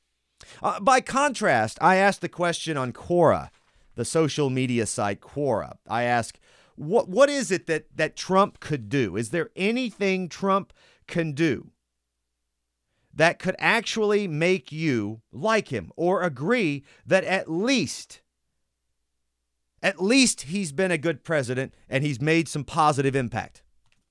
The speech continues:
Let me read you the precise question to put it in context. For people who don't like Trump, is there any point of economic improvement where you would begin to agree with his fiscal policies? And if not, why?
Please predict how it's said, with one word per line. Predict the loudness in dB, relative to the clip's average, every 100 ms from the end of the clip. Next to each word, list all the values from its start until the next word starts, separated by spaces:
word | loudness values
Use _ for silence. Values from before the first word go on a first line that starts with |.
| _ _ _ _
Let | -2 0
me | 2
read | 0 2
you | 2
the | 2
precise | 2 6 6 6 2
question | 2 2 2 0
to |
put | 4 4
it | 4
in | 0
context. | 0 0 2 -2 0
For | -2
people | 0 0 2
who | 2
don't | 2 2
like | 2 0 0
Trump, | -4 -2 -2 -4
is | -8
there | -4 -6 -4
any | -2 -2 -4
point | -2 0 0 -2 -4
of | -4 0
economic | 0 2 2 2 -2 -6
improvement | -8 -6 0 0 0 -4 -12 _ _ _ _ _
where | -4 0
you | 2 2
would | 2
begin | 0 2 2 4
to | 2
agree | 2 4 4 4
with | 2 -2
his | -4 -4
fiscal | -4 -4 -4 -6
policies? | -2 0 2 0 -4 -10 -8
And | -4 -4
if | -2
not, | 4 6 4
why? | 0 -2 0 -2 -10